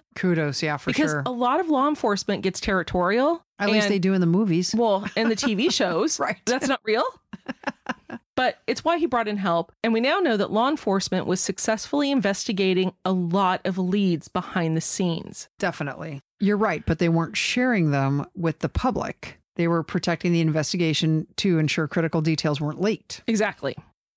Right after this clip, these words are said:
Speaker 2: While all of this was happening behind the scenes, family members and friends of the victims wanted more answers.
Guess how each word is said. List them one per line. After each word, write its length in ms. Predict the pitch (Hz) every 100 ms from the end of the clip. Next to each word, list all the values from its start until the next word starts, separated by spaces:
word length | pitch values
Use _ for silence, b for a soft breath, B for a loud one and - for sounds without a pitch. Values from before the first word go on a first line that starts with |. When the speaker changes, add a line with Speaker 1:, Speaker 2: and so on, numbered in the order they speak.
| _
Speaker 2:
While 160 | 240 -
all 180 | 214 233
of 100 | 247
this 220 | 330 -
was 100 | 330
happening 340 | 254 214 214
behind 320 | 196 - 185
the 60 | 208
scenes, 580 | - 185 175 170 165 - _
family 360 | - 226 247 294
members 380 | 254 226 233
and 140 | 220 202
friends 280 | - 190 208
of 60 |
the 80 | 220
victims 500 | 190 180 180 175 175 190
wanted 460 | 196 208 - 196
more 260 | 196 180 175
answers. 640 | 185 190 - 147 - -